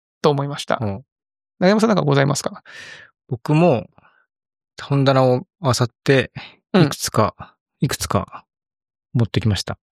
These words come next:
Speaker 2: まあ、全部読む必要ないと思うんですけど、
Speaker 1: うん。
Speaker 2: 一つは、エッセイの金字塔だと思う、僕が金字塔と思う武田百合子さんという
Speaker 1: うん。
Speaker 2: 作家の、えー、まあ、この人は、まあ、富士日記っていう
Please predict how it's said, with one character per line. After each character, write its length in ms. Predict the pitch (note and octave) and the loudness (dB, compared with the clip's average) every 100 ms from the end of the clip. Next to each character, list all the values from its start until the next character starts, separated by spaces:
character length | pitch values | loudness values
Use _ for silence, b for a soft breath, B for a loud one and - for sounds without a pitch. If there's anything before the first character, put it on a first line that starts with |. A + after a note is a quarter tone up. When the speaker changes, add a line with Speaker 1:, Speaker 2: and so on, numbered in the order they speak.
| _ - | _ 0
Speaker 2:
ま 140 | B2+ | 0
あ、 40 | G#2+ | 2
全 240 | E3+ F#3+ | 2 2
部 100 | C#3 | 4
読 100 | G#2+ | 2
む 100 | G#2 | 2
必 160 | - A#2 | 0 0
要 40 | |
な 80 | A2+ | 0
い 60 | |
と 80 | G#2 | 0
思 140 | G2+ G2 | -2 -4
う 40 | |
ん 40 | |
で 80 | F#2+ | -6
す 80 | - | -8
け 100 | A#2+ | -2
ど、 240 | C3 A2 - _ _ _ F#3+ | 0 -2 -6 _ _ _ 0
Speaker 1:
う 60 | |
ん。 120 | D3+ | 0
Speaker 2:
一 200 | - D3+ | 0 -2
つ 240 | D3 - A2+ | -2 -4 0
は、 420 | A2+ C3 A#2 C#3 _ _ | 2 2 2 -6 _ _
エ 60 | D3 | -4
ッ 20 | |
セ 480 | - - C3 G#2+ G#2 | -2 0 0 0 -2
イ 20 | |
の 160 | B2+ A2+ | -4 -2
金 260 | C#3 C3 | 2 2
字 140 | A#2 A#2 | 0 0
塔 220 | A#2+ A#2+ | 0 2
だ 100 | A#2+ | 0
と 240 | - G2 - | -2 -4 -6
思 420 | C3 A2 G#2+ C3+ | -2 0 2 0
う、 100 | A2+ | -2
僕 280 | A2 - C3 | -10 -4 0
が 180 | B2 | 0
金 180 | - C3 | 0 -2
字 100 | A2+ | 0
塔 100 | B2+ | 0
と 80 | C3 | 0
思 160 | B2 A2+ | 2 0
う 40 | |
武 220 | - - | -2 0
田 80 | D#3 | 2
百 160 | D3+ C#3+ | 2 0
合 20 | |
子 100 | G2 | -2
さ 100 | - | -4
ん 160 | F#2 F2+ _ _ _ | -6 -8 _ _ _
と 80 | G#2 | -2
い 80 | F#2+ | -2
う 180 | G#2 A2 | -4 -2
Speaker 1:
う 60 | D#3 | -2
ん。 140 | E3+ B B B B B | -2 B B B B B
Speaker 2:
作 240 | - G2+ - | -6 -6 -4
家 120 | - | -2
の、 260 | A2 D3 A2 _ _ B B B B - | 2 2 -2 _ _ B B B B -6
え 260 | G#2 G#2 | -2 -2
ー、 20 | |
ま 120 | A#2 G#2+ | -2 -4
あ、 100 | - _ _ | -6 _ _
こ 80 | F3 | 0
の 60 | |
人 160 | F3+ B2+ | 2 2
は、 120 | G2 - | 0 -2
ま 300 | D3+ C3 A#2+ | -4 -2 -2
あ、 40 | |
富 160 | - C#3+ | 0 2
士 100 | E3+ | 4
日 160 | F#3 - | 2 0
記 120 | A#2+ | -4
っ 20 | |
て 180 | - G#2+ | -2 0
い 280 | F#2+ G#2 | 2 2
う 100 | C3 | 0